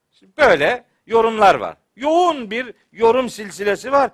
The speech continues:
Hepsini yazmadım. Bir sürü var çünkü. Mantığını ortaya koymak ve benim tercihimde neyi öncelediğimi ifade edebilmek için bir iki örnek yazmış oldum.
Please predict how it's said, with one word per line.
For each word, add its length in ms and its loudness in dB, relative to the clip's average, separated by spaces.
Hepsini 440 -4
yazmadım. 600 -2
Bir 80 -8
sürü 300 -8
var 220 -2
çünkü. 420 -20
Mantığını 840 0
ortaya 440 0
koymak 420 -2
ve 160 -6
benim 320 -2
tercihimde 1080 0
neyi 600 -6
öncelediğimi 1040 -2
ifade 420 2
edebilmek 540 -2
için 340 -20
bir 160 -12
iki 220 -4
örnek 340 0
yazmış 400 -4
oldum. 300 -18